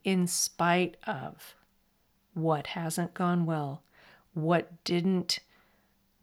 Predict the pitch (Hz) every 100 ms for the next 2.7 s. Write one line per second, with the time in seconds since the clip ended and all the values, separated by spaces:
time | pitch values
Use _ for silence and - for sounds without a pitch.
0 | _ - 202 190 185 160 151 - 180 165
1 | 160 160 165 - 170 160 - 151 151 -
2 | 160 - 147 139 135 -